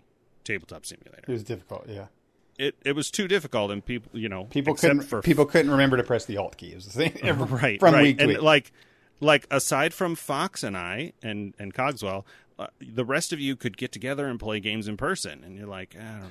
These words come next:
Speaker 1: this is
Speaker 2: Well,
Speaker 1: a lot
Speaker 2: he-,
Speaker 1: of work."
Speaker 2: he-, here's another thing about
Speaker 1: And
Speaker 2: that too, is that, is that we, we had some of the differences.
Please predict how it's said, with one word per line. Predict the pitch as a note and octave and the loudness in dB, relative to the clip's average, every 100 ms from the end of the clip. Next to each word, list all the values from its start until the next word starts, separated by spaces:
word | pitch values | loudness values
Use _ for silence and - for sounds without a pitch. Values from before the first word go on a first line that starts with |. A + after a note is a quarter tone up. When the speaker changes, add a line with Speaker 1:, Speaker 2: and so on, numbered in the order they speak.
| - | -8
Speaker 1:
this | E3 | 4
is | |
Speaker 2:
Well, | G#3 G#3 | 6 6
Speaker 1:
a | D3 | 4
lot | |
Speaker 2:
he-, | F#3+ | -4
Speaker 1:
of | F#3+ | -2
work." | C3 | -4
Speaker 2:
he-, | D3+ | -2
here's | D#3+ G3+ G#3 | 0 2 2
another | G3+ F3 | 4 2
thing | E3 D3 | 2 4
about | C3 | 6
Speaker 1:
And | C#3 C3 B2 | 6 4 4
Speaker 2:
that | |
too, | D3+ B2+ | 4 4
is | G#2+ | 2
that, | B2+ C3 | -6 -8
is | A2+ | -4
that | B2+ | -2
we, | C3 D#3 | 0 0
we | D3 E3+ | 2 2
had | E3+ D#3+ C#3+ C3+ - - - _ - _ - | 4 4 4 2 -14 -20 -20 _ -20 _ -12
some | - F#3+ G3+ | 2 6 8
of | |
the | E3+ | 6
differences. | C#3+ C#3 C#3 C#3 A#2 | 6 4 4 -2 -4